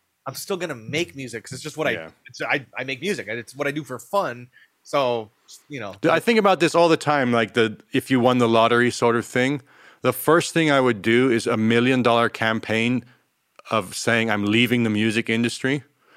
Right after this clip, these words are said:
Speaker 2: You know,
Speaker 1: Okay.
Speaker 2: just, like, advertise, goodbye. And then I would continue to put out albums, but, like, I would just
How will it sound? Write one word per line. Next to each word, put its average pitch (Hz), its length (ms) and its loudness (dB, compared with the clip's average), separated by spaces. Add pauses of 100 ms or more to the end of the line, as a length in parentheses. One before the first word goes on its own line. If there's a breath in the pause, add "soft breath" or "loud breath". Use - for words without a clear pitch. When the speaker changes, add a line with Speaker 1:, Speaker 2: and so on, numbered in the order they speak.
(140)
Speaker 2:
You 120 60 -2
know, 117 60 0
Speaker 1:
Okay. 107 60 -2
Speaker 2:
just, 120 180 -2
like, 123 200 -2
advertise, 110 760 -2
goodbye. 127 460 2 (640 loud breath)
And 131 280 2
then 147 380 2
I 127 80 0
would 151 160 2
continue 160 320 0
to - 40 -2
put 156 140 4
out 135 220 2
albums, 123 400 2
but, 113 160 -2
like, 120 140 2
I 120 80 2
would 117 180 0
just 151 320 2